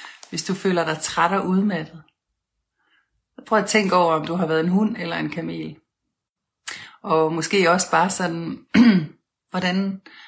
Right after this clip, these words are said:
hvordan bruger jeg mine ressourcer på den her rejse her? Og så vil jeg også bare sige til, hu-, husk dig på virkelig at anerkende, at den rejse, du tager,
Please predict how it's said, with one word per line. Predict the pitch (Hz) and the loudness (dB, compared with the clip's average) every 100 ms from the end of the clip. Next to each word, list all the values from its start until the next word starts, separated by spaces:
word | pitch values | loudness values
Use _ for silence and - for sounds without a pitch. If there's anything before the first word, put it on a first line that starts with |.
| - - | -18 -6
hvordan | 180 190 190 | -2 -2 -2
bruger | 196 214 | 0 2
jeg | 220 185 160 | 2 0 -2
mine | 160 156 156 - - | -4 -4 -6 -8 -6
ressourcer | 165 - 190 208 208 190 | -4 0 2 0 -2 -8
på | |
den | 160 156 | -8 -8
her | 165 147 | -8 -10
rejse | 156 156 - | -10 -10 -10
her? | 160 156 147 _ _ _ _ _ _ _ - - _ | -12 -12 -14 _ _ _ _ _ _ _ -20 -20 _
Og | 180 | 0
så | 220 | 2
vil | 196 | 4
jeg | 208 | 4
også | 185 196 | 4 0
bare | - 160 180 190 - | -4 -4 -6 -8 -12
sige | - 165 160 | -10 -10 -10
til, | - - - | -10 -12 -12
hu-, | - - | -20 -14
husk | 156 190 - | -4 -4 -4
dig | 190 - | -8 -4
på | 208 180 175 | -2 -2 0
virkelig | 196 196 185 | 0 0 -2
at | - | 0
anerkende, | 170 185 196 - 160 160 - - - - | 2 2 0 -4 -6 -6 -10 -18 -16 -10
at | 165 | -4
den | 190 165 | -4 0
rejse, | 156 170 196 208 | 2 2 0 -6
du | 160 | -8
tager, | - 180 156 | -4 -4 -4